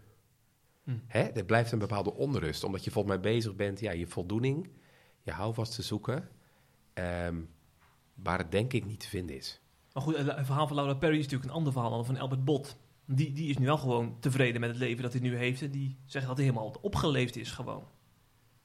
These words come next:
Speaker 1: En veel meer, eh, geniet van het leven.
Speaker 2: De, de,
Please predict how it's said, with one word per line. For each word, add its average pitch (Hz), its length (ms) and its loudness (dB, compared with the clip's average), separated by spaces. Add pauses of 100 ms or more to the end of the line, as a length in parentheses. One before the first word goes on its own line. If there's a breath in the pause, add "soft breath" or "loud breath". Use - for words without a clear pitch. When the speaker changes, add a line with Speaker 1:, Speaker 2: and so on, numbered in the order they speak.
(380)
Speaker 1:
En 139 120 0
veel 151 140 6
meer, 131 480 6
eh, 127 100 -6
geniet 135 300 2
van 202 120 0
het 185 120 0
leven. 123 320 0 (260)
Speaker 2:
De, 135 180 2
de, 143 120 0